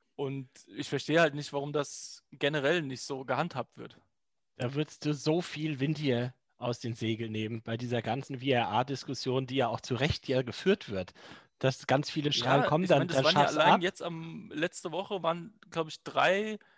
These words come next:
Speaker 1: äh, Situationen, nee, vier sogar,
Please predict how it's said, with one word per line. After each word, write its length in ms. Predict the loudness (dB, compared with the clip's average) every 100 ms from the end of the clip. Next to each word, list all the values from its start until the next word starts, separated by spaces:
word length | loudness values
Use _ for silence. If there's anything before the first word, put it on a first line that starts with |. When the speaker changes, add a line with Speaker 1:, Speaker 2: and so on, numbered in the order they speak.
| _ _ _ _ -4
Speaker 1:
äh, 380 | 0 2 0 -4 -8 -12
Situationen, 920 | -12 -4 0 0 0 -4 -2 -2 -4 -8 _ _ -6
nee, 100 | -6
vier 280 | 0 0
sogar, 480 | 0 -2 -2 -2 -2